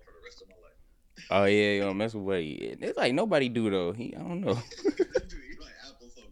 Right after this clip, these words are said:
Speaker 1: corny, bro.
Speaker 2: <laughs>
Speaker 1: So corny.
Speaker 2: Nobody
Speaker 1: I couldn't, bro.
Speaker 2: do.
Speaker 1: He would've won a ring.
Speaker 2: And then, um, what's his name?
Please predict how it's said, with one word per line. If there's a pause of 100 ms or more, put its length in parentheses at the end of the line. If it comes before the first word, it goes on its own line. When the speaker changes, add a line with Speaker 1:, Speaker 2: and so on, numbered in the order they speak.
Speaker 1:
corny,
bro.
Speaker 2:
<laughs> (600)
Speaker 1:
So (160)
corny. (560)
Speaker 2:
Nobody
Speaker 1:
I
couldn't,
bro.
Speaker 2:
do.
Speaker 1:
He
would've
won
a
ring. (1900)
Speaker 2:
And
then,
um, (920)
what's
his
name?